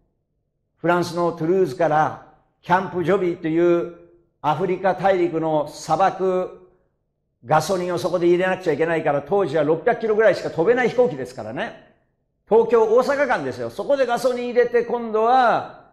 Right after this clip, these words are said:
チリサンチアゴまで向かっていくわけですよ。アンデス山脈、海抜七千メートル、六千メートルしか飛べない飛行機と人馬一体になりながら、谷間をかいくぐりながら、命がけでラブレター、ビジネスレターを運ぶメッセンジャーだったわけですよ。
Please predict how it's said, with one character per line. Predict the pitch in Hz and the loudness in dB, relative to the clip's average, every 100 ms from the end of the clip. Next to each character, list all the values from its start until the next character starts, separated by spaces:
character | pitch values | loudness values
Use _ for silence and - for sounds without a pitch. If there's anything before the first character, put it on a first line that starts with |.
| _ | _
チ | - | -8
リ | 202 185 | -4 -4
サ | 196 220 | -4 -6
ン | 165 | 0
チ | 220 | 2
ア | 214 | 2
ゴ | 180 | 2
ま | 156 | 0
で | |
向 | 151 160 | 0 2
か | 247 | 2
っ | 247 | 2
て | 247 | 0
い | |
く | 247 | 2
わ | 240 | 2
け | |
で | 185 | 0
す | 156 | -2
よ。 | 151 | -2
ア | 165 | 0
ン | 202 | -2
デ | 196 196 | -2 -4
ス | - - - | -8 -20 -6
山 | - 214 | -2 0
脈、 | 190 160 165 | 0 -4 -2
海 | 185 214 | 0 2
抜 | 202 190 175 | 2 -2 -4
七 | 190 214 | -2 -2
千 | 214 208 202 | -2 -4 -4
メ | 202 | -4
ー | |
ト | - | -2
ル、 | 170 | 0
六 | 175 180 | 0 0
千 | 180 226 214 | -2 -4 -2
メ | 214 | -6
ー | |
ト | 202 | -4
ル | 170 | -4
し | |
か | 175 | -4
飛 | - 175 | -6 -4
べ | 202 | -4
な | 202 | -2
い | 196 | -2
飛 | 190 | 0
行 | 208 | 0
機 | - | 0
と | 175 | -4
人 | - 214 202 | -4 -6 -2
馬 | 180 | -2
一 | 170 180 | -2 -8
体 | - 214 208 | -2 -2 -2
に | |
な | 202 | -4
り | |
な | 190 | -2
が | 185 | -2
ら、 | 190 156 - - - _ | 0 0 -4 -18 -20 _
谷 | - 202 226 | -4 -2 -2
間 | 220 | -6
を | 208 | -4
か | 208 | -2
い | 214 | 0
く | 196 | 0
ぐ | 220 | -2
り | |
な | 208 202 | -2 0
が | |
ら、 | 196 | 0
命 | 180 185 247 247 | 0 -2 -4 -6
が | 233 | -2
け | 240 | 0
で | 233 214 | 2 2
ラ | 208 | 2
ブ | 214 | 0
レ | 214 | 0
タ | 208 | 2
ー、 | 156 117 - - _ _ - | 0 -2 -12 -20 _ _ -8
ビ | 156 | -4
ジ | 165 | -4
ネ | 180 170 | -2 -4
ス | 170 | 0
レ | 175 | -2
タ | 170 147 | 2 0
ー | 135 135 160 | 0 -2 -2
を | |
運 | 151 | -2
ぶ | 147 | -4
メ | 127 190 | -2 -2
ッ | |
セ | 226 285 269 | -2 -4 0
ン | |
ジ | 208 | 0
ャ | |
ー | |
だ | 160 | 0
っ | - | -2
た | 131 | -4
わ | |
け | 120 | -4
で | 107 | -10
す | |
よ。 | - | -14